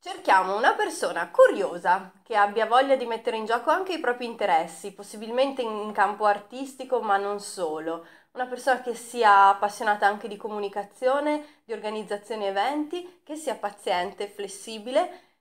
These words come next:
che ami la relazione con le persone, ehm, ma che sappia anche gestirsi un po' in autonomia alcuni, alcuni pezzi di lavoro. Sarà supportato da tutto lo staff e quindi da quattro o cinque persone che collaboreranno con lei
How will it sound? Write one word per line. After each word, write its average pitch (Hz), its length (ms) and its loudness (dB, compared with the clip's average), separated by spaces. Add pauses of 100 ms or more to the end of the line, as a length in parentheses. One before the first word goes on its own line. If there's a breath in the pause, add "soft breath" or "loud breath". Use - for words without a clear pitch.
(160)
che - 120 -12
ami 302 240 -2
la 202 100 2
relazione 196 720 -2
con 196 140 -8
le 190 100 -6
persone, 262 880 -6
ehm, 175 1700 -6 (240)
ma 226 200 -10
che 269 140 -6
sappia 247 540 4
anche 233 300 0
gestirsi 233 500 -8
un 226 120 -6
po' 214 100 -2
in 214 100 -4
autonomia 214 640 -2
alcuni, 196 480 -4
alcuni 196 480 -10
pezzi 196 360 -6
di 190 100 -10
lavoro. 180 460 -4 (200 loud breath)
Sarà 262 200 0
supportato 240 760 -2
da 175 360 0
tutto 214 220 -16
lo 196 100 -10
staff 262 500 -2 (360 loud breath)
e 196 100 -18
quindi 233 240 -8
da 190 200 -2
quattro 190 320 -2
o - 20 -14
cinque 208 320 -8
persone 220 400 -6
che 240 80 -8
collaboreranno 185 800 -4
con 254 180 -4
lei 226 400 -2